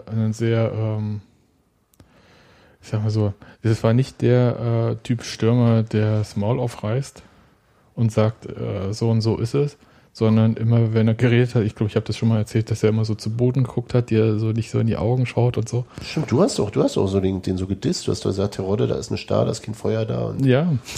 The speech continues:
Speaker 2: Ja, jetzt fällt's mir wieder ein.
Speaker 1: Ja.
Speaker 2: Du bist schuld, dass der jetzt bei Bochum Tore schießt.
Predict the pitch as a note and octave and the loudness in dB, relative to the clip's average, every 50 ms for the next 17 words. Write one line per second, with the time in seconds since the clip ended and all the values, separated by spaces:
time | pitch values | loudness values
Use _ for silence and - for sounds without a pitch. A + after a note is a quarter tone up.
0 | - - - - A2 B2+ D#3+ F#3 E3+ G#2+ F2+ G2 A2 A2+ - - B2+ D#3 - - | -14 -12 -6 0 2 2 2 2 2 2 2 0 0 -2 0 0 0 0 0 0
1 | - D3+ C#3+ B2 A2 G#2+ A#2+ D3 F3+ F3+ G#2 F#2 F2+ - - - C3+ B2+ C3 B2 | 0 0 2 2 2 2 0 -2 -2 -4 -6 -8 -10 -12 -8 -4 -4 -2 -2 -4
2 | A#2+ - - _ - - F3+ G#3+ G3+ - - - - F#2+ F2 F2 F2 - - _ | -6 -8 -16 _ -8 -4 -4 -4 -4 -4 -6 -6 -4 -4 -4 -4 -6 -10 -16 _
3 | _ _ _ _ _ _ _ _ - - A#2 B2+ A2+ G2+ G2+ G2 - - G#2 G2+ | _ _ _ _ _ _ _ _ -8 -4 -2 2 4 4 2 2 2 2 0 2
4 | F#2 G2 G2 - G#2 G2+ F#2+ - G2 F#2 G2 F#2 - - F#2 F2 - - - - | 2 0 0 0 0 -2 0 -2 -2 -2 -2 -4 -4 -6 -8 -8 -8 -10 -14 -16